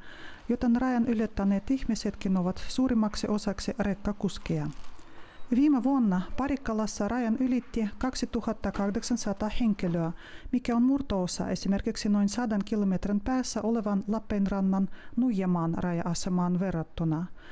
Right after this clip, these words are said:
Nuijamaalla rajan ylityksiä oli viime vuonna reilut kaksi pilkku kaksi miljoonaa. Tavallisella viisumilla Parikkalasta Venäjälle ei pääse, vaan ylitykseen tulee olla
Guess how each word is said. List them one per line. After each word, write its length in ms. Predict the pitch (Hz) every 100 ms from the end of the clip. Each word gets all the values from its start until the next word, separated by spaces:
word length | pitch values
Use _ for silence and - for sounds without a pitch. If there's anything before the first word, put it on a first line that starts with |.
| -
Nuijamaalla 680 | 262 277 240 220 208 202 196
rajan 280 | 208 196 190
ylityksiä 680 | 233 262 262 247 - 220 214 - - -
oli 180 | 208 202
viime 260 | 214 240
vuonna 400 | 240 240 240 226
reilut 340 | 180 180 226 -
kaksi 320 | 180 - 226
pilkku 300 | 233 220 202
kaksi 360 | - 180 -
miljoonaa. 600 | 214 196 170 160 156 151 165 - - - - - -
Tavallisella 640 | 262 277 233 - 214 202 196
viisumilla 520 | 269 262 202 175 175 -
Parikkalasta 640 | 247 247 - 214 196 -
Venäjälle 460 | 208 220 208 208 202
ei 100 | 233
pääse, 560 | 233 190 160 160 - 165 - - - -
vaan 240 | 196 208 226
ylitykseen 640 | 269 269 247 226 - 220
tulee 280 | 208 185 202 220
olla 280 | 226 226